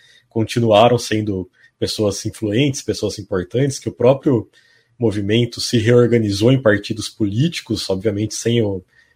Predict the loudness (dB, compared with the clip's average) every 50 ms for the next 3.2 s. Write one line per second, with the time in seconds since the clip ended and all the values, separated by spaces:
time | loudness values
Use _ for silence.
0 | _ _ _ _ -10 -10 -10 _ _ _ _ _ 2 4 4 6 4 4 2 2
1 | 2 2 2 4 4 2 2 0 -2 -2 0 0 2 4 6 6 4 4 0 0
2 | 0 0 -2 -2 0 2 4 6 6 6 4 2 0 2 2 2 2 2 0 -2
3 | -6 -12 -16 -18